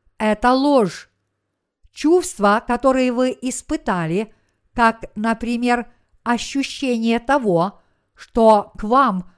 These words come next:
приходит Господь, когда вы молитесь в горах, и шум, который вы поднимаете, говоря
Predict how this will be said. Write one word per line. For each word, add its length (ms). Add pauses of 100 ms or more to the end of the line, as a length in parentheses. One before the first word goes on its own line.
(160)
приходит 580
Господь, 720 (460)
когда 420
вы 400
молитесь 800
в 140
горах, 640 (600)
и 140
шум, 520 (300)
который 460
вы 160
поднимаете, 1040 (360)
говоря 720